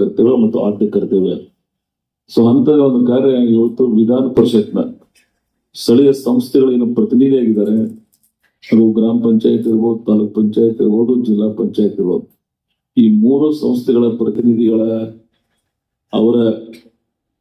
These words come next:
ಆ ವಿಶೇಷವಾದ ಚಿಂತನೆಗೆ ವಿಧಾನ ಪರಿಷತ್ನಲ್ಲಿ ಸರ್ಕಾರದ ಗಮನ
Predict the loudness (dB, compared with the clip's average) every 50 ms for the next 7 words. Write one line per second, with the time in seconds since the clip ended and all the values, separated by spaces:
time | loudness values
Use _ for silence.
0 | _ -2 0 0 0 0 0 0 0 0 0 0 0 0 2 2 4 2 2 0
1 | 0 -2 0 0 2 2 2 2 2 4 4 4 4 2 2 0 -2 -8 -16 _
2 | _ _ _ _ _ _ _ _ _ _ _ _ _ _ _ _ _ _ _ _
3 | _ _ _ _ 0 2 2 4 4 4 2 2 0 -2 -2 -2 -2 -4 -2 -2
4 | 0 2 2 2 2 2 2 0 0 -2 -6 -12 -18 -6 -2 -2 -2 0 0 0
5 | 0 0 0 0 0 2 2 2 2